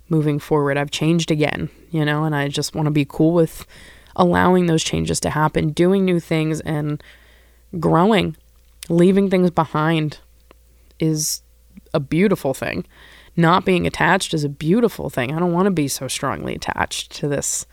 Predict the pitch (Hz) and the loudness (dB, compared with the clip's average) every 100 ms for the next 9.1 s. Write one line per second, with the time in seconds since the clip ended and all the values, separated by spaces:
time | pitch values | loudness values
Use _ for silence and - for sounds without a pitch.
0 | - - - - - - - - 156 - | -20 -20 -20 -20 -20 -20 -6 0 0 0
1 | 170 160 151 147 147 73 - - 131 - | -2 -2 -2 -2 -2 -4 -6 -8 -8 -10
2 | 147 - 165 151 135 131 139 _ _ _ | -12 -10 -4 -2 0 0 -4 _ _ _
3 | - - - - - _ - 160 151 - | -20 -20 -20 -20 -20 _ -2 2 2 0
4 | 165 151 151 151 147 147 151 151 160 160 | -2 2 2 2 2 2 2 4 2 2
5 | 151 - 143 139 127 139 - - 160 147 | 0 -2 -2 0 0 0 -2 -4 -4 -2
6 | 147 147 - 151 156 180 156 151 - - | -2 -4 0 4 6 4 2 -4 -4 -4
7 | 175 165 165 - 165 156 185 160 - 170 | 0 2 2 2 0 2 2 2 -2 -2
8 | 160 170 208 - 135 120 - 151 160 151 | 2 4 4 2 -2 -2 -2 -4 -2 -2
9 | 151 | -2